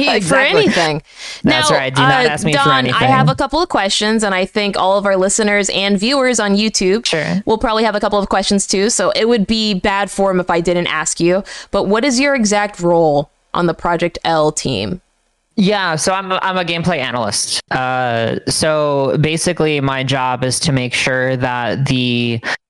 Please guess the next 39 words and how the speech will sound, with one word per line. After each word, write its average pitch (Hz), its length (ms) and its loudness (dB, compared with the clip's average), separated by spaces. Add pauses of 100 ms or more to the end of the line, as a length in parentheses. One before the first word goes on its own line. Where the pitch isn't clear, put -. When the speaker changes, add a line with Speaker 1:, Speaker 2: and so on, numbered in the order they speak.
(120)
Speaker 2:
um, 113 480 -2
the 131 200 -2
game 143 580 -2 (140)
is 123 720 0 (180)
fun 147 440 0 (100)
and 123 500 2
broken 135 480 -2
in 123 120 2
the 110 100 2
right 113 280 -2
ways 117 320 0
and 123 120 0
not 104 160 -4
the 113 80 -2
wrong 110 240 -4
ways. 104 500 -2
Speaker 1:
Nice. 180 140 0
Speaker 2:
Uh, 113 500 0 (500)
so, - 220 0
so 185 160 -2
basically, 185 420 0
like, 143 280 -2
an, 131 180 -4
an 147 180 -2
example, 123 840 -2
thinking 131 260 0
about, 120 140 -2
like, 113 160 -2
Street - 220 -2
Fighter, 110 520 -2 (460)
would 143 220 -2
be, 131 140 0
like, 123 260 -2
if 127 220 -6
Ryu 139 280 2
had 127 260 0
a 110 60 0
fifty 120 380 -2
fifty, 143 580 -2